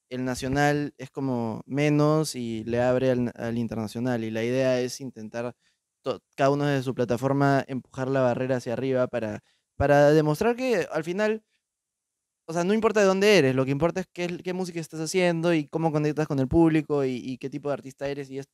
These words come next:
es todo lo que hay, ¿no? Entonces, siempre es bueno cuando hay estas diferencias o lo que sea,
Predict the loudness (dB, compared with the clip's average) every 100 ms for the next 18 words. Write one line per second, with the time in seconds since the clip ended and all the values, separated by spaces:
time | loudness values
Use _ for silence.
0 | _ _ -10 -6 -2 0 -2 -6 -8 -10
1 | -8 -10 -10 _ _ _ _ _ -10 -6
2 | 0 2 2 2 0 0 2 2 0 -2
3 | -2 0 0 0 0 -4 -4 -4 -2 -4
4 | -4 -2 -2 -4 -8 -10 -12 -8 -6 -4